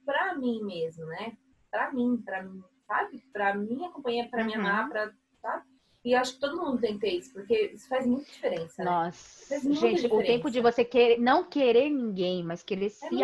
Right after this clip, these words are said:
Speaker 2: amar.
Speaker 1: bom.
Speaker 2: Cara, é a melhor época que você tem na sua vida.
Speaker 1: E aí,
Speaker 2: É,
Speaker 1: aí,
Speaker 2: é
Speaker 1: e aí até aparece uns. <laughs> É incrível.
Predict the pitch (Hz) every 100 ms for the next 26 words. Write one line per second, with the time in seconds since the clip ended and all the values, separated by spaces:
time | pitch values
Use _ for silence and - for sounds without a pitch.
0 | 240 185 175 180 147 202 240 160 - -
1 | _ - 226 220 220 196 185 - 233 247
2 | 254 247 240 240 269 - 254 247 240 233
3 | 233 - 247 233 233 254 240 240 240 -
4 | - 240 226 208 196 294 302 277 339 -
5 | 240 - 294 247 254 285 302 311 330 403
6 | 440 359 359 370 233 185 - - - 277
7 | 359 392 494 349 381 240 220 202